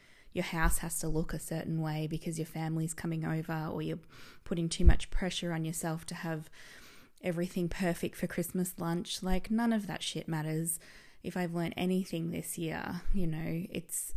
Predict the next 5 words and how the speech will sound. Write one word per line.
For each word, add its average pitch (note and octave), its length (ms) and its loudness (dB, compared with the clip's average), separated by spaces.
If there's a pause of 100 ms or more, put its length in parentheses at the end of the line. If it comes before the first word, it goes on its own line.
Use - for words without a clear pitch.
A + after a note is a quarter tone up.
(960)
not G3+ 340 0
those F3+ 300 0
types - 540 0
of, E3 360 -4 (520)
um, E3+ 580 -4